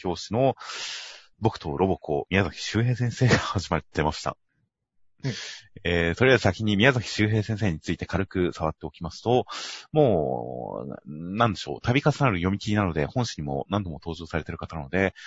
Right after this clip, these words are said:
Speaker 1: 細かく触れるよりかは、とりあえず最初だけさらってみますと、この方、最初に名前が出るのが、二千十二年下半期の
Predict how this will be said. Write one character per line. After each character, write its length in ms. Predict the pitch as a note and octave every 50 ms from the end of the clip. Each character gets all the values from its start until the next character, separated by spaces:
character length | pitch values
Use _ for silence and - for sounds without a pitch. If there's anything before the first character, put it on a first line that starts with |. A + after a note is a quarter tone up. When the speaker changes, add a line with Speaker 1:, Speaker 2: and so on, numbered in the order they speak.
| - - _ _
Speaker 1:
細 200 | - A2 C3 -
か 120 | - D#3
く 160 | - _ -
触 180 | - - F#2 F2
れ 240 | F#2 G2 G2+ G#2+ G2+
る 300 | G2+ G#2 G#2 G#2 G2+ F#2+
よ 180 | G2+ G2+ G#2
り 160 | G2 E2+ D#2 -
か 160 | - E2+ D#2+
は、 240 | E2 F#2+ F#2 F#2 F2+
と 120 | - -
り 80 | G#2+ A2+
あ 40 | G#2
え 40 | E2+
ず 80 | -
最 140 | - F#2 G2+
初 100 | - -
だ 100 | G#2 G2+
け 200 | - G#2 G2 F#2+
さ 140 | - - F2+
ら 60 | F#2
っ 40 | -
て 160 | _ - F2+
み 80 | F2+ F2+
ま 120 | F2 E2+
す 80 | - -
と、 200 | F#2 F#2+ G2+ - - - - - - - - - _
こ 120 | - - C3+
の 60 | C3
方、 360 | B2+ B2 A#2+ A2+ A2 - - _ _ _ _ _ _ _ _ _
最 160 | - - C#3+
初 140 | D3 - D3+
に 60 | C3+
名 100 | C3 B2+
前 120 | B2 B2 B2
が 80 | A#2 A2+
出 80 | A#2+
る 80 | G#2+ F2
の 100 | E2+ D#2
が、 240 | F2 F2 E2+ - - - - - - -
二 80 | F#2
千 300 | F#2 - E3 D#3 B2 F#2
十 220 | - - G2 G#2+ A2
二 140 | A2+ G#2+ G#2
年 320 | G#2 F#2+ D#2+ C#2+ C#2 C#2 C#2
下 260 | - - - G#2 A#2
半 200 | A#2 C3+ A#2+ A2
期 120 | - -
の 220 | A2 A#2 A#2 -